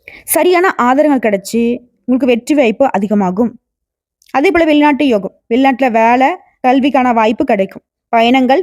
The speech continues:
யாத்திரைகள் மூலம் அனுபவம் பெருகும். வெளிநாட்டு தொடர்புகள் மூலம் நன்மைகள் கிடைக்கும். மதிப்பு மரியாதை சமுதாயத்துல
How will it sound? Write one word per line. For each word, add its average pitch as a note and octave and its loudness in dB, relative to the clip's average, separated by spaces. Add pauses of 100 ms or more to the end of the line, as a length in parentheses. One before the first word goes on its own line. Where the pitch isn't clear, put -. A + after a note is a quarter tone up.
யாத்திரைகள் B3 0
மூலம் A#3+ 0 (440)
அனுபவம் D4 2
பெருகும். F#3+ -4 (360)
வெளிநாட்டு D4+ 2
தொடர்புகள் B3+ 0
மூலம் B3+ 2
நன்மைகள் A3 0
கிடைக்கும். F#3 -6 (580)
மதிப்பு F#4+ 2
மரியாதை A3+ -2
சமுதாயத்துல A#3+ -2